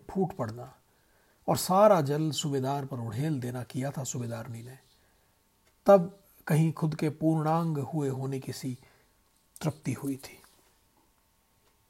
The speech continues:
ये हुआ भाग पाँच। मुझे मेरे मित्रों मनीष पाठक, संजय शर्मा और शिक्षाविद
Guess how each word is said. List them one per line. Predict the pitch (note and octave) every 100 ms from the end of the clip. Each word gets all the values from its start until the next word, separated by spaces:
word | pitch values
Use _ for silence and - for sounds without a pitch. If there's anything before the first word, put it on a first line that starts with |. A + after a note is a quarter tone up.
| - - - - - _ F3
ये | G3
हुआ | D#3 F3 F3 E3+ - - _ _ _ _ _ -
भाग | B2+ B2 D3+ C3+ -
पाँच। | C3+ A2 - - - - _ _ _ _ _ _ _ _ _ _ _ _ _ _ _ - _ _ _ _ _ -
मुझे | F#3 G3 A3+
मेरे | G#3 G#3 G#3+
मित्रों | G3+ G3+ G#3+ G3+
मनीष | F#3 G#3+ F#3+
पाठक, | F#3+ E3+ F#3 G3 G3 - - _
संजय | - E3+ E3+ F#3
शर्मा | D3 D#3+ E3 F3 E3+
और | E3 D3+ D#3 D#3+ D3+ - _ _ _ _ _ _ _ -
शिक्षाविद | E3+ - E3+ E3 C#3+